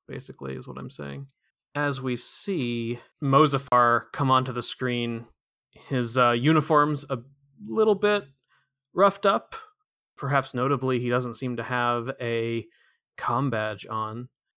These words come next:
It looks like he's been doing some physical exertion very recently. Indeed, Mozafar is being pursued by something. Abruptly, a creature that looks kind of like a, um, I'm gonna say kinda like a badger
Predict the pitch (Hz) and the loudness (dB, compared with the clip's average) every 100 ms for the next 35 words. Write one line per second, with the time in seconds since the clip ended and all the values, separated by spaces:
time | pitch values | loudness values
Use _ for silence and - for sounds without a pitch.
0 | _ - 123 131 151 135 143 120 135 123 | _ -8 -4 -2 0 -2 -2 -4 -2 0
1 | 131 131 127 117 147 147 147 127 117 139 | 0 -2 -4 -4 -4 -2 -2 -2 0 -2
2 | 135 110 110 120 143 123 127 135 127 - | -4 -8 -6 -2 0 0 -2 -4 -6 -12
3 | 104 107 _ _ _ _ _ 131 127 123 | -14 -16 _ _ _ _ _ -4 -2 2
4 | 170 135 117 117 _ _ _ _ _ _ | 2 2 -2 -6 _ _ _ _ _ _
5 | - 139 113 123 113 113 117 120 113 107 | -2 -2 -2 -2 -2 -4 -2 -2 -2 -6
6 | - 110 - - 226 135 143 - 135 127 | -10 -10 -8 -6 -4 -4 -8 -12 -10 -12
7 | - - - 139 _ _ _ _ _ _ | -12 -14 -14 -18 _ _ _ _ _ _
8 | _ _ _ _ _ - 135 143 143 139 | _ _ _ _ _ -6 2 4 4 2
9 | 127 127 127 123 123 117 110 _ - - | 2 2 2 2 2 0 -2 _ -10 0
10 | 151 139 143 127 127 131 - - 151 156 | 0 2 0 -2 -2 -8 -6 -4 -2 -2
11 | 143 139 139 135 - 135 131 127 123 123 | 0 2 2 -2 -4 -2 0 2 2 0
12 | 123 120 - _ _ _ - 285 285 214 | -2 -8 -12 _ _ _ -6 -2 0 2
13 | 196 - 156 156 175 170 170 147 120 123 | 2 2 0 2 4 4 4 0 2 2
14 | 143 143 143 139 139 | 2 2 2 2 -2